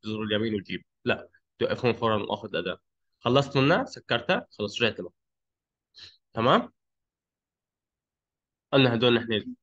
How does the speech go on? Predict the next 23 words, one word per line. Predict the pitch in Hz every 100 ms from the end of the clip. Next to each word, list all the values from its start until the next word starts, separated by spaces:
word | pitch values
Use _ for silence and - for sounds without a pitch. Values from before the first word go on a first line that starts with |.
| -
ال-، | 107 110 - -
نفس | 123 127 117
ال-، |
الألوان | 87 104 101 101 - 110 107 95
اللي | 95
فوق، | - 131 -
عندي | 110 107
اللون | 107 113
الأساسي | 107 - 120 117
وعندي | 117 98 104
لون | 107 113
الستروك. | 110 - - - _ _ _ _ _ _ _ _ _ _ _ _ _ _ _
تمام؟ | 113 131 220 - _ _ _ _ _ _ _ _ _ _ _ _ _
ما | 127 117
عندي | 127 123
فور | 127 123
جراوند | 120 123 113
وباك | 110 110
جراوند | 110 117 110
مثل، | 107 117 113 107 107 107 104 - - -
مثل | 117 123
الفوتوشوب، | - 120 113 131 123
لا، | 107 -